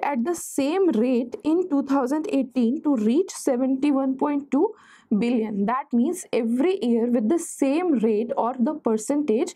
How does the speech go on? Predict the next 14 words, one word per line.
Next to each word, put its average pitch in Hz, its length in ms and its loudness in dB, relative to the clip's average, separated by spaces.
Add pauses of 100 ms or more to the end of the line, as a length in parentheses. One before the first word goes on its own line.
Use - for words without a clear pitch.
(360)
the 277 140 2
growth 254 380 0
of 403 120 -2
software 269 480 -2
as 269 100 2
a 277 100 2
service 269 580 0
is 339 240 -2
considered, 226 720 0 (280)
and 247 240 0
then 302 280 0
the 285 80 2
business 226 500 0
is 453 220 -2